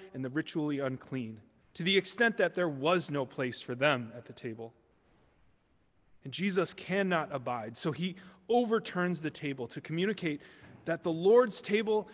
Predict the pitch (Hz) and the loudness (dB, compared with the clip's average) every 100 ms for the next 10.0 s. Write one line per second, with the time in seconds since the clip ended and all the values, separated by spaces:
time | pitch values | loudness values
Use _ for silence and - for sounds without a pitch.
0 | - - 196 190 - 208 220 - - - | -20 -4 0 0 0 4 4 2 -4 -6
1 | - - 170 185 175 131 113 - - 175 | -6 -6 -4 2 2 2 -4 -8 -8 -4
2 | 180 - 214 226 - 208 180 175 - 147 | -4 -4 -2 -2 0 2 0 -2 -6 -8
3 | - 170 165 120 113 - _ - 143 - | -6 -4 -2 -2 -6 -18 _ -12 -12 -10
4 | 190 202 - - - 151 - 160 160 156 | -4 -2 -2 -8 -8 -10 -4 -4 -2 -4
5 | 147 143 _ - 139 143 113 104 98 - | -4 -8 _ -14 -6 -4 -4 -10 -16 -16
6 | - - _ _ _ _ _ _ _ _ | -16 -20 _ _ _ _ _ _ _ _
7 | _ _ _ _ _ _ _ _ _ _ | _ _ _ _ _ _ _ _ _ _
8 | _ _ 165 170 156 - - 175 156 - | _ _ -8 -4 -4 -4 -4 -4 -4 -12
9 | - _ _ 147 143 139 180 180 117 | -20 _ _ -8 -8 -8 -4 -2 -4